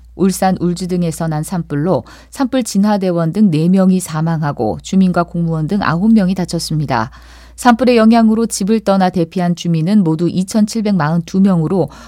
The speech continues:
어제 오후보다 칠백쉰네 명이 늘었습니다. 또 주택, 창고, 공장 등 백예순두 개소가 산불 피해를 입었습니다. 소방당국과 지자체는 전국 곳곳에서 동시다발적으로 발생한 이번 산불이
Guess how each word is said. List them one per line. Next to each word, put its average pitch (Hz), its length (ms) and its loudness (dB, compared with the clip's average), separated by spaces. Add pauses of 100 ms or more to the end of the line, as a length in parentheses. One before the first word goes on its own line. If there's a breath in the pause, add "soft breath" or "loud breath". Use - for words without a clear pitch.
(100)
어제 196 360 2
오후보다 196 760 0
칠백쉰네 240 800 0
명이 185 340 2
늘었습니다. 170 800 -2 (460 soft breath)
또 214 140 0
주택, 226 440 -2
창고, 262 460 0
공장 190 500 2
등 190 300 -2 (180)
백예순두 180 760 -2
개소가 190 500 0
산불 262 460 -4
피해를 262 340 -2
입었습니다. 160 680 -2 (460 soft breath)
소방당국과 220 880 4
지자체는 190 580 0
전국 196 340 -2
곳곳에서 180 720 -2
동시다발적으로 190 920 0
발생한 165 460 -4
이번 185 280 0
산불이 165 600 -4